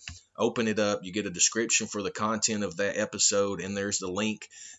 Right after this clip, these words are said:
to our PayPal donation button. So go there and donate if you can. All the donations are gonna be put towards more production, more information coming out, as Neo four twenty is a news, information, and entertainment,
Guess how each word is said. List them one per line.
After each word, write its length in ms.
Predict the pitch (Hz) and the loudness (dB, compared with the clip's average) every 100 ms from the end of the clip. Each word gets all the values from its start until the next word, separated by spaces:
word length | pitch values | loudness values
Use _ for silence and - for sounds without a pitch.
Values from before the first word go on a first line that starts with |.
| - | -4
to 180 | 110 101 | 0 2
our 140 | 95 | 2
PayPal 640 | - 113 113 110 107 101 92 | 2 0 2 2 2 2 4
donation 540 | 101 107 117 - 90 | 4 4 4 4 2
button. 380 | 92 76 80 85 | 0 -2 -4 -4
So 140 | - | -2
go 200 | 87 107 | 4 4
there 140 | 120 127 | 6 4
and 100 | 110 | 4
donate 300 | 120 120 120 | 2 2 0
if 140 | 104 | -2
you 60 | 107 | -4
can. 440 | - 123 123 120 | -2 0 0 0
All 240 | 101 107 117 | 2 4 4
the 80 | |
donations 640 | 110 117 110 113 - 110 95 | 2 2 4 4 2 0 -4
are 60 | |
gonna 180 | 98 95 | -4 -4
be 120 | 90 | -4
put 280 | 87 117 110 | -2 -2 -2
towards 340 | 110 101 90 90 | -2 -2 -2 -2
more 260 | 101 127 | 2 2
production, 680 | 131 110 113 107 - 107 98 - - - - | 2 2 4 4 2 0 -4 -10 -18 -20 -14
more 720 | 82 95 117 131 131 123 113 - | -6 2 6 6 6 4 0 -4
information 680 | 120 - 101 98 98 - - | -4 -2 -4 -2 0 0 0
coming 340 | - 117 113 107 | -2 0 2 2
out, 260 | 98 90 _ | 0 -2 _
as 260 | 92 90 - | -2 2 2
Neo 280 | 98 131 127 | 4 4 4
four 260 | - 120 | 2 2
twenty 460 | 113 - 117 107 90 | 2 0 0 0 0
is 320 | 120 139 127 | 2 6 6
a 80 | 90 | 4
news, 800 | 87 95 131 160 165 160 - - _ _ _ - | 0 2 2 2 0 2 2 0 _ _ _ -2
information, 960 | 127 - 127 120 117 113 - 107 107 - - - | -2 0 0 2 4 4 4 2 -4 -10 -20 -14
and 280 | - 87 82 - | -8 -8 -8 -2
entertainment, 880 | 120 135 120 - 113 113 101 95 | 2 2 2 2 2 2 0 -4